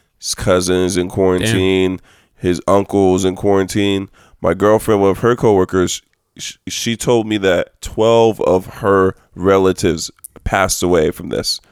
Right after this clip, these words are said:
Speaker 2: Fuck.
Speaker 1: So, like
Speaker 2: See, and, you know, that, and then, uh, you know, I've heard some stories too as well. Like,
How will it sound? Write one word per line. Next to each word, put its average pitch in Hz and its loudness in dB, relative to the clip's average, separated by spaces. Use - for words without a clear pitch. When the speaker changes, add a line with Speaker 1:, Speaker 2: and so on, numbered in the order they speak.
Speaker 2:
Fuck. 98 -6
Speaker 1:
So, 107 4
like 107 6
Speaker 2:
See, 113 -4
and, 110 -6
you 127 -6
know, 120 0
that, 120 -2
and 120 -6
then, 113 -6
uh, 117 -20
you 131 -4
know, 120 0
I've 120 -4
heard 123 -2
some 120 -6
stories 107 -4
too 120 -4
as 104 -4
well. 117 0
Like, 104 -6